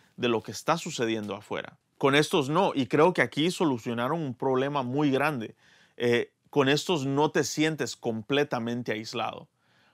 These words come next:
porque hay una difi-, diferencia de veinticinco decibeles a, a trece decibeles, es casi la mitad. Cuando los tienes puestos, escuchas bien, bien, eh, tu mezcla, eh,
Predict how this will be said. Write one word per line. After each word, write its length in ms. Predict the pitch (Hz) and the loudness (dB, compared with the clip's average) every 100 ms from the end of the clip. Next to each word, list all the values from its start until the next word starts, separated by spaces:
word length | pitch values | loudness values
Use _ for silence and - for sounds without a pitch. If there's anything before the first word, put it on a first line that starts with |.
| _ | _
porque 640 | 127 123 - 120 113 107 - | 0 0 2 2 2 0 0
hay 160 | 120 | 0
una 180 | 139 143 | 2 4
difi-, 400 | 127 117 117 107 | 2 0 -6 -8
diferencia 840 | - 113 117 107 113 117 131 160 139 | -10 -8 -8 -4 -2 -2 -2 0 0
de 200 | 117 95 | 0 -4
veinticinco 760 | 113 113 113 104 139 147 165 | -4 -6 -8 -6 -6 -2 0
decibeles 600 | 127 - 117 120 165 - - | 0 -2 -2 -2 -2 -6 -12
a, 320 | 117 110 - | -6 -6 -6
a 100 | 110 | -6
trece 300 | 120 120 123 | -4 -4 -2
decibeles, 560 | 113 - 113 139 113 - | -6 -6 -4 -4 -4 -10
es 80 | - | -14
casi 240 | 120 147 | -10 -8
la 120 | 123 | -8
mitad. 440 | 104 98 117 117 - | -10 -8 -8 -8 2
Cuando 260 | 147 139 | 2 4
los 180 | 139 123 | 2 2
tienes 300 | 165 202 190 | 0 0 0
puestos, 640 | - 180 196 233 226 - _ _ | 2 2 4 0 0 -4 _ _
escuchas 640 | 123 - 151 - 110 113 | -8 -2 -2 0 -2 -2
bien, 380 | 117 156 190 180 | -2 2 2 2
bien, 340 | 156 165 180 165 | 2 2 0 -2
eh, 320 | 123 117 110 | 0 0 -2
tu 100 | - | -4
mezcla, 600 | 117 139 196 - 233 240 _ _ _ _ _ _ | 0 2 2 2 -2 -2 _ _ _ _ _ _
eh, 400 | 131 120 117 - | 2 4 2 -2